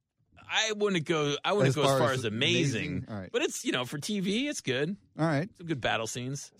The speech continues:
Speaker 2: So, anyway, they, they all, like, land. They grab the four guys off of this vessel.
Speaker 1: Yeah.
Speaker 2: Fly them back, um, to Iceland.
Speaker 1: Yeah.
Speaker 2: Um,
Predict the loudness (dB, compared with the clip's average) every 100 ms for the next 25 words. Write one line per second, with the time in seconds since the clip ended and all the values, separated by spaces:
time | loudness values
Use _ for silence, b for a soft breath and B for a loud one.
0 | 2 4 6 2 -2 _ 2 4 6 2
1 | 2 2 0 -4 -6 2 2 4 2 2
2 | 2 -4 -2 0 0 0 -2 -4 -2 2
3 | 2 -2 -2 -2 0 -4 -10 _ -6 -4
4 | -2 -2 -2 -4 -8 -8 -12 -10 -12 -10
5 | -14 -16 _ _ -6 -6 -6 -16 _ -2
6 | 0 2 0 0 0 0 -2 _ _ _
7 | 0 0 0 -2 -8 _ -8 -6 -4 -8
8 | -6 -6 -6 -6 -10 -10 -14 _ 0 4
9 | 4 2 -4